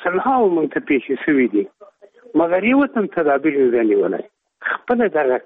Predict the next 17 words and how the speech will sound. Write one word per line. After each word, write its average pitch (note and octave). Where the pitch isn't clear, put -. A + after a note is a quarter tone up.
قطار G3+
لیږل C#3
خپله -
یو F3
اساسنامه B2+
لري، F#3
یو C3+
اصولنامه A#2+
لري F3
چې -
په B2
هغه F#3
اساس F3+
باندې F3
باید B2+
یو A2+
قطار D#3+